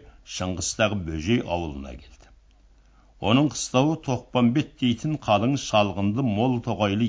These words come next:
ең бір құйқалы қыстау еді. Бөжей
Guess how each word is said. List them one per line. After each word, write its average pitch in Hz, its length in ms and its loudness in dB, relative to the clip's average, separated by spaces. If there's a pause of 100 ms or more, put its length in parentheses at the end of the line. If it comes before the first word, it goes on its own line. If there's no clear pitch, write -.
(140)
ең 135 260 4
бір 120 180 -4
құйқалы 95 440 0
қыстау 101 360 -2
еді. - 160 -6 (840)
Бөжей 123 420 4